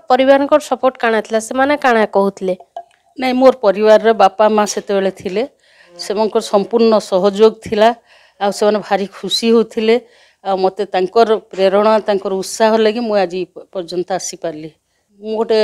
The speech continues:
Speaker 2: ମୋର ଚିନ୍ତାଧାରା ଅଛେ, ଅନେକ ଝିଅ ଯେନ୍ମାନେ ଅନମ୍ୟାରେଡ୍ ଆଜି ରହିଯାଉଛନ୍, ସେମାନକେ, ସେଥିର୍ ଲାଗି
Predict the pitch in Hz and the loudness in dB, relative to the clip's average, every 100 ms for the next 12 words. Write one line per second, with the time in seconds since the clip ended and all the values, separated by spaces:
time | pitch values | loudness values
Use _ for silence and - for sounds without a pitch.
0 | 208 202 208 - 196 185 233 220 233 233 | 0 0 -2 -2 -6 2 4 4 4 6
1 | 233 233 247 262 _ _ _ _ _ _ | 4 2 -6 -6 _ _ _ _ _ _
2 | 175 233 294 254 190 - 254 247 170 - | -6 2 2 0 -8 0 6 6 4 -4
3 | _ _ _ _ _ _ _ _ _ _ | _ _ _ _ _ _ _ _ _ _
4 | _ _ _ 208 226 233 233 233 233 220 | _ _ _ -6 0 2 2 2 0 2
5 | 226 233 240 226 185 190 185 175 170 - | 2 4 4 4 2 -2 -4 -4 -8 -8
6 | 160 _ - _ _ _ _ _ _ _ | -20 _ -20 _ _ _ _ _ _ _
7 | _ _ _ _ - 220 214 196 185 170 | _ _ _ _ -8 0 2 2 -2 -8
8 | 170 _ _ _ - 214 240 277 277 233 | -10 _ _ _ -6 -4 -2 2 4 2
9 | 220 | -2